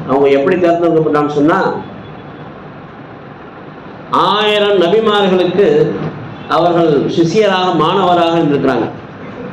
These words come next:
அடுத்து ஒரு ந-, ஆயிரம் நபிமார்களுக்கு குருவாக இருந்திருக்கிறாங்க. அவங்களுடைய நல்ல நல்ல தத்துவமான பேச்சுகள்லாம்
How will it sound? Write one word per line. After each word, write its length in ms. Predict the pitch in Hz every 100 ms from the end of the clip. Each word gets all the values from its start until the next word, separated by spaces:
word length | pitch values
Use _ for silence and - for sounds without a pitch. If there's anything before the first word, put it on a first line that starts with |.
| - - - -
அடுத்து 420 | 143 190 220 220
ஒரு 260 | 214 196 175
ந-, 140 | 151
ஆயிரம் 500 | 147 175 202 202 196
நபிமார்களுக்கு 1120 | 180 196 202 190 180 175 170 202 175 - - - -
குருவாக 680 | 143 151 208 208 196 196 190
இருந்திருக்கிறாங்க. 460 | 160 156 143 127 -
அவங்களுடைய 340 | 131 156 156 151
நல்ல 240 | 143 165
நல்ல 300 | 160 156 151 139 - - - -
தத்துவமான 640 | 147 147 170 165 165 175
பேச்சுகள்லாம் 840 | 170 160 165 165 170 156 160 170